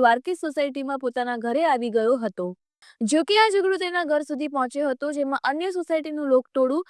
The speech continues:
વિકાસના ઘરે આવી પહોંચ્યું હતું, જેમાં ઉગ્ર બોલાચાલી અને હાથાપાઈ થતા વિકાસ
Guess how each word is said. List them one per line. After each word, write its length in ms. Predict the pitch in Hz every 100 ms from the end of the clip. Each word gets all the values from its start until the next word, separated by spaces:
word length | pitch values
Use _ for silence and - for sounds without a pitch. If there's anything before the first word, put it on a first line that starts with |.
| - _ 262
વિકાસના 480 | - 320 349 403 403
ઘરે 180 | 349 349 311
આવી 200 | 294 302 277
પહોંચ્યું 400 | 262 277 269 247
હતું, 160 | 285 277
જેમાં 280 | 262 262 -
ઉગ્ર 160 | 285 370 320
બોલાચાલી 540 | 294 285 294 269 269 254
અને 100 | 254 233
હાથાપાઈ 480 | 226 302 320 320 -
થતા 220 | 262 277 247
વિકાસ 300 | 226 247